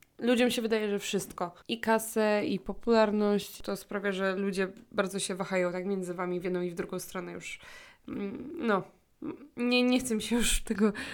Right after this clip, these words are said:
rozwijać, bo bym tu zrobiła jakąś dziesięciominutową wypowiedź, ale co chciałam powiedzieć, to faktycznie, e, tak jak Kasztan powiedział, mam super ludzi wokół siebie,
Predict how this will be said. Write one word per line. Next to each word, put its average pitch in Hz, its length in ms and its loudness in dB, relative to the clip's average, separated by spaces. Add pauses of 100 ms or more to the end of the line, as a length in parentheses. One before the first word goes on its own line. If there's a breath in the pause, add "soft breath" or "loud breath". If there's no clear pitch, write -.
(120)
rozwijać, 214 400 10
bo 208 140 4
bym 202 240 2
tu 214 100 -2
zrobiła 202 280 4
jakąś 196 240 2
dziesięciominutową 208 800 -4
wypowiedź, 202 420 -2
ale 208 240 2 (400 loud breath)
co 233 100 -2
chciałam 233 220 0
powiedzieć, 226 360 -4
to 240 100 -2
faktycznie, 233 540 -2 (120)
e, 202 600 0
tak 208 140 -6
jak - 360 -6
Kasztan 208 300 -6
powiedział, 214 540 0
mam 190 240 -2
super 196 340 -6
ludzi 220 280 -2
wokół 208 260 -6
siebie, 190 540 -2